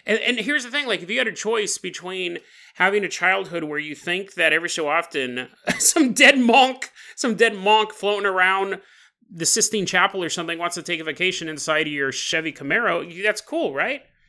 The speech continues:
Go on a lot of magical adventures. But then the other option, like, you can choose,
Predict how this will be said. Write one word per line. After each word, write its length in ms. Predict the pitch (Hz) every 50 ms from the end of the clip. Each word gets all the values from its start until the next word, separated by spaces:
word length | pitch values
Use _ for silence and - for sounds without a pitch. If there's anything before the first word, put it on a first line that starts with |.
| _ _
Go 120 | - 208
on 80 | 202 202
a 40 | 202
lot 140 | 196 202 202
of 60 | 190
magical 340 | 196 196 190 190 - 208 214
adventures. 540 | 208 247 330 349 - - 104 92 - - _ _ _ _ _ _ _ _ _ _ _ _ _ _ _ _ _ _ _ _ _ _ _ _ _
But 240 | 185 185 233 208 208
then 200 | 233 262 277 269
the 160 | 269 254 208
other 360 | 208 226 240 269 277 269 247
option, 500 | - 170 120 104 - - - - 107 104
like, 140 | 113 123 123
you 80 | 160 151
can 100 | 147 147
choose, 280 | - 254 240 - -